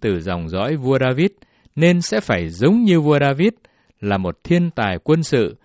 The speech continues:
và là một nhà cai trị quyền uy để có thể giúp họ giải phóng đất nước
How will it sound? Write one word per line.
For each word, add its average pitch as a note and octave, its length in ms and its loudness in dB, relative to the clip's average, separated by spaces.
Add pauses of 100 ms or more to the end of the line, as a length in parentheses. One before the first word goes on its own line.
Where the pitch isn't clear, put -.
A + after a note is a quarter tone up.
(240)
và G2+ 140 0
là G2+ 80 0
một F#2+ 240 -4
nhà F#2 220 -2 (120)
cai D3+ 220 0
trị A#2 280 -4 (120)
quyền G#2 320 2
uy D3+ 320 2 (340)
để F#2 200 -6
có D3+ 100 -4
thể F2+ 240 -4
giúp D3+ 300 -2
họ F2+ 280 -4
giải E2 280 -6
phóng C3+ 280 -6
đất F#3 180 -4
nước F#3+ 220 0